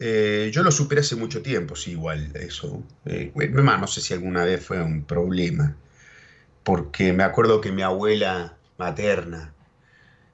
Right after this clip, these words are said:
ella siempre desde chico me dijo que una de las cosas más importantes sostener en la vida era los valores y, y las convicciones, y por otro lado también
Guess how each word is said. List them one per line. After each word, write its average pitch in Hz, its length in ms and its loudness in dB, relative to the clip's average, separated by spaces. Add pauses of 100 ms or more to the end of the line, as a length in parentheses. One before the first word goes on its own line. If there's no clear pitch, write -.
(140)
ella 95 200 -8
siempre 92 640 0
desde 87 360 -2
chico 92 540 2
me 87 180 0
dijo 80 920 0 (1300)
que 73 680 4
una 87 260 4
de 82 100 4
las 78 200 0
cosas - 800 0
más 87 320 -4
importantes 82 720 0
sostener 85 480 -4
en 82 140 0
la 78 100 2
vida 85 380 0
era 76 480 -2
los 78 240 -4
valores 87 600 2
y, 73 440 -8
y 82 80 -12
las 76 140 -8
convicciones, 85 840 -2
y 98 120 0
por 87 240 6
otro 92 200 2
lado 98 300 4
también 90 480 -4